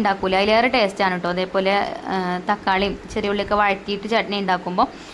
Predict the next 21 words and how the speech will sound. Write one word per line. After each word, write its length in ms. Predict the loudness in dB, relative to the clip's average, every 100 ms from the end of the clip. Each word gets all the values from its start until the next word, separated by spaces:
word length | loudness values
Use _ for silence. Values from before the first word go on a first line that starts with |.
| -18 -4 -2
ഇഡ്ഡലിക്കും 500 | 2 2 2 2 0 0 0
അതേപോലെ 400 | 0 0 2 4 2 2
ദോശയ്ക്കൊക്കെ 600 | 2 2 -2 -2 -2 0 0 0
അടിപൊളിയാണ്. 640 | -2 -2 2 2 2 2 -2 -4
ഇനിയിപ്പോൾ 220 | -4 0
ചപ്പാത്തിൻ്റെ 460 | -2 2 0 2 0
കൂടെയൊക്കെ 260 | 2 2 2 2
വേണമെങ്കിൽ 320 | 2 0 -2 -4 -6 -2
കഴിക്കണമെങ്കിൽ 440 | 0 0 0 2 2
അങ്ങനെയും 280 | 2 0 2
കഴിക്കാം. 300 | 0 2 0 0 -12 -16 -14 -10 0
അപ്പോൾ 140 | 2 6
ദോശയൊക്കെ 420 | 4 4 2 4 2 0 -4
ചുട്ട് 220 | -2 0 4
കഴിയാനായിട്ടുണ്ട്. 800 | 4 4 4 0 -2 -4 0 0 -2 -2 -2
ഏ, 40 | 0 0 0 2
ദാ 80 | 2 0
ഇതിൻ്റെ 200 | -2 0
അടിയിൽ 180 | 0 0
കൂടെ 100 | -2
അങ്ങനെ 180 | 0